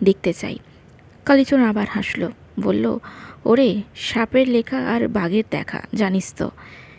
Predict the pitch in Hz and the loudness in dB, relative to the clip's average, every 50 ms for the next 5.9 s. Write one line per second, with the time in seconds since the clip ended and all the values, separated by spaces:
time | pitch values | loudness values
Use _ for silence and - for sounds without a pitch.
0 | - - - - - - - - 233 233 262 285 254 220 220 220 - - 214 196 | -20 -20 -20 -20 -18 -8 0 2 4 4 6 6 4 4 2 2 0 0 0 0
1 | - - - - - - - - - - - - - - - - - - - - | 0 -2 -4 -4 -4 -6 -8 -14 -20 -20 -20 -20 -20 -20 -20 -20 -20 -14 -4 -2
2 | 185 180 202 208 214 - - - 165 - - - - - - - - - - - | 0 2 2 2 2 -2 -4 -6 -6 -4 -4 -8 -8 -8 -8 -8 -8 -8 -10 -14
3 | - - - - - 208 208 208 - - - 190 180 180 196 170 190 170 214 - | -20 -16 -6 0 0 2 2 0 -2 -2 -4 -2 0 0 -2 -2 -2 -2 -2 -2
4 | - - - - - 277 - - - - - - - - 208 202 202 202 202 196 | -4 -6 -8 -10 -14 -14 -14 -20 -20 -20 -20 -12 -4 0 2 4 4 4 2 2
5 | 202 214 208 208 - - - - - - - - - - - - - | 2 0 0 -2 -2 -4 -2 -2 -2 -2 -2 -4 -4 -4 -6 -6 -6